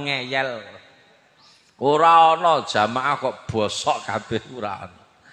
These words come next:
Anane jamaah bosok kabeh ku nek cerita.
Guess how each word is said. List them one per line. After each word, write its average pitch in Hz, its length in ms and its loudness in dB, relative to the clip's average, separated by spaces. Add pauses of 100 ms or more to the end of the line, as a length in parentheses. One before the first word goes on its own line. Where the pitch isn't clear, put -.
(340)
Anane 156 720 0
jamaah 135 640 -2
bosok 131 480 -4
kabeh 127 320 -2
ku 143 80 -10
nek 147 240 -6
cerita. 107 560 -8